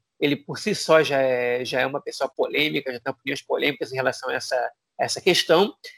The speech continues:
Mas a matéria que, as matérias que ele fez são matérias, é, é, com muita qualidade jornalística, ele apresentou fatos, apresentou as evidências, e depois dessa matéria, teve, enfim, a, a,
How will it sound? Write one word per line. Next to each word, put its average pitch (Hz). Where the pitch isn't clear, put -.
Mas 180
a 247
matéria 190
que, -
as 139
matérias 160
que 196
ele 185
fez 190
são 196
matérias, 160
é, 127
é, 127
com 135
muita 165
qualidade 143
jornalística, 160
ele 139
apresentou 143
fatos, 160
apresentou -
as 147
evidências, 180
e 185
depois 196
dessa 185
matéria, 190
teve, 160
enfim, 160
a, 156
a, 156